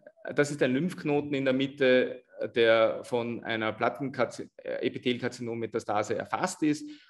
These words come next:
Und Sie sehen hier einen weißen Fleck. Wenn Sie genau schauen, sehen Sie hier noch einen zweiten weißen Fleck. Das könnte man natürlich missinterpretieren. Das ist hier ein einschlägiges Bild. Das,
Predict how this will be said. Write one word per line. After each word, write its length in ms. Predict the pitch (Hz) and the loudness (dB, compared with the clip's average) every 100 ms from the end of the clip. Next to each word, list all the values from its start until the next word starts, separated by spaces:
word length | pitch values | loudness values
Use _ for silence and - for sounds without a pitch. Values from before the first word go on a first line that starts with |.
| _ _ | _ _
Und 360 | - 123 127 127 | 2 4 4 0
Sie 120 | 127 | -4
sehen 300 | 127 123 127 | 0 0 -2
hier 560 | 127 139 147 131 123 | -4 4 10 10 8
einen 280 | 123 117 117 | -2 -4 0
weißen 340 | 107 113 123 110 | 2 0 -2 0
Fleck. 360 | 120 151 - | 4 4 2
Wenn 140 | 123 123 | -4 -2
Sie 80 | 117 | -4
genau 260 | 107 107 | -2 -2
schauen, 180 | 117 110 | -2 -4
sehen 220 | 113 110 | -4 -6
Sie 100 | 110 | -6
hier 140 | 107 117 | -4 -2
noch 140 | 110 | -2
einen 240 | 107 104 | -4 -6
zweiten 500 | - 87 90 139 147 | -6 -4 -2 -2 0
weißen 380 | 127 123 123 127 | 2 2 0 -8
Fleck. 340 | 123 117 113 _ _ _ _ _ _ _ | 0 0 0 _ _ _ _ _ _ _
Das 260 | 127 147 - | 4 4 2
könnte 300 | 143 135 135 | 0 2 0
man 220 | 123 123 | 0 0
natürlich 280 | 127 113 123 | -4 -4 -2
missinterpretieren. 1160 | 139 156 139 139 135 127 127 120 120 113 - _ | -2 -2 -2 0 0 -2 0 0 0 -2 -10 _
Das 200 | 123 120 | -4 -4
ist 120 | 120 | -6
hier 160 | - 113 | -2 -2
ein 60 | 90 | -2
einschlägiges 680 | 95 110 117 107 107 104 | -4 -4 -4 -4 -8 -10
Bild. 220 | - 107 101 | -12 -10 -10
Das, 180 | 101 | -14